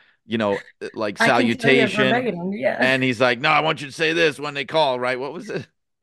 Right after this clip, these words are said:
Speaker 2: Okay, so let me tell you the story. So this is pretty funny. So I was at the reception desk, and I'm gonna go back before we actually start recording.
Speaker 1: Yes.
Speaker 2: 'Cause it's all ad-libbed, you know.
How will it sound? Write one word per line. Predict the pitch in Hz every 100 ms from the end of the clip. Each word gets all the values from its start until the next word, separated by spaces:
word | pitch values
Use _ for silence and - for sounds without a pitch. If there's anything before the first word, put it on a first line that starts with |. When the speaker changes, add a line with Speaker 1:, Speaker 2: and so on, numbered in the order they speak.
| 185 - 233
Speaker 2:
Okay, | 311 311 226
so | 254 262
let | 330
me | 403
tell | 381 302
you |
the | 254
story. | - 196 165 143
So | 156 220 214
this | 285 302
is | 294
pretty | 262 226 220
funny. | 180 156 -
So | - 175 165 160 - - - _ _ -
I |
was | 185
at | 247 302
the | 311
reception | 302 220 208 190 165
desk, | 151 151 190
and |
I'm | 240 330
gonna | 247
go | -
back | 180 180 -
before | 156 - 185 170 160
we | 143
actually | 151 139 - 135
start | - 131
recording. | 127 123 104 - _ _ _ _ _ -
Speaker 1:
Yes. | 92 80 - _ -
Speaker 2:
'Cause | 190
it's | 196
all | 214 240
ad-libbed, | 190 175 131 147 143 151 - -
you | 180
know. | 160 139 135